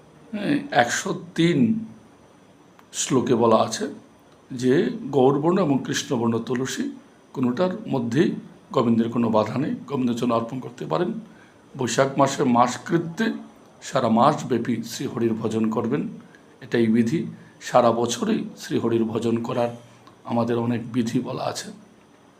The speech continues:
আমরা পারি না বলে মাত্র চার মাস করে থাকি, যেটাকে বলা হয় চাতুর্মাস্য। চাতুর্মাস্য আমরা যখন পারি না, তখন এক মাস, দামোদর মাস আমাকে, আমাদেরকে পালন করতে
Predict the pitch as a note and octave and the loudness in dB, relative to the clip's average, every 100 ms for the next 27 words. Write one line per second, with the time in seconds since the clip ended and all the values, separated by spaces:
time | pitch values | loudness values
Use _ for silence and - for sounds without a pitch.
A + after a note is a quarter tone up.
0 | _ - - D3 C#3+ C3 B2 C#3+ D3+ B2+ | _ -20 -8 -6 0 4 4 4 2 2
1 | C3 B2+ - - - - - - - - | 0 -4 -12 -20 -20 -20 -20 -20 -20 -20
2 | - - A#2+ - C3 - B2 A#2 A#2+ C3 | -20 -2 0 0 -4 2 4 4 2 0
3 | - - - - - - - B2+ A2+ B2 | -2 -6 -10 -16 -20 -20 -4 -2 0 -2
4 | B2 D#3+ B2 B2 A2+ B2+ B2 A#2 C#3 G#3+ | -2 -2 0 -2 -2 0 0 0 -4 -6
5 | - - _ C#3+ A#2+ C3 A#2 B2 A#2+ - | -14 -20 _ 0 0 0 -2 -4 -4 -6
6 | - - - - - - - - B2+ D#3 | -8 -14 -20 -20 -20 -20 -20 -2 -2 0
7 | D3 E3+ E3+ - G#3+ - - - - _ | 0 0 2 0 0 -2 -6 -18 -20 _
8 | C3+ B2 A#2 A#2+ A#2+ A#2+ A#2 A2+ C3 B2 | 0 2 4 2 0 -2 -2 -2 -2 -4
9 | A#2 A#2+ - - - B2 A#2 - A2+ - | -4 -6 -12 -20 -10 -6 -6 -4 -4 -2
10 | A#2+ A2+ - - A#2 A#2+ B2+ A#2+ A#2 - | -2 0 -2 -8 -4 0 2 0 -2 -6
11 | A#2+ A#2 A#2+ - - - - - A#2+ A#2+ | -8 -10 -12 -16 -20 -20 -20 -10 -6 -6
12 | - - A#2 A#2 A2+ A2+ - | -6 -10 -8 -8 -8 -10 -14